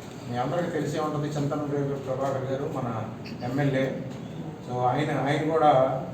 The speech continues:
మా సంఘంలో, మా కమ్యూనిటీలో మంచి రెబల్. So, ఆయన కూడా మేము, ఆ, దూరం అయినా కానీ మేము ఆహ్వానించడం జరిగింది. మా ఆహ్వానాన్ని మన్నించి, "నేను తప్పకుండా వస్తాను బ్రదర్, మీ ప్రోగ్రామ్ పెట్టుకోండి" అన్నారు. So, వీళ్ళందరూ మా ముఖ్య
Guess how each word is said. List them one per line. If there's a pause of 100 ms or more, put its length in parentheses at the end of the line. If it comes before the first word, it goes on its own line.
(500)
మా
సంఘంలో,
మా
కమ్యూనిటీలో
మంచి
రెబల్. (840)
So,
ఆయన
కూడా
మేము, (240)
ఆ,
దూరం
అయినా
కానీ
మేము
ఆహ్వానించడం
జరిగింది. (540)
మా
ఆహ్వానాన్ని
మన్నించి, (140)
"నేను
తప్పకుండా
వస్తాను
బ్రదర్,
మీ
ప్రోగ్రామ్
పెట్టుకోండి"
అన్నారు. (760)
So,
వీళ్ళందరూ
మా
ముఖ్య